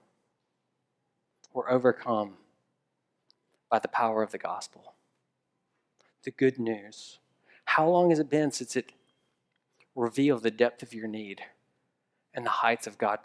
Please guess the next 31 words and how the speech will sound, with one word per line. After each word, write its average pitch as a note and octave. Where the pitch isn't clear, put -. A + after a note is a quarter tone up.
God's G#2+
provision? G2+
How D3
long D3+
has B2+
it A2+
been B2
since -
you C3+
have A#2
been D3+
transformed D3
by C3+
it C3
and G#2+
seen C3
someone A2+
transformed G#2
by G2+
it? G2
We -
have F#3
to E3
remember A#2+
what -
power C3
we A2+
have. G2
Spurgeon F3
was C3+
the A#2+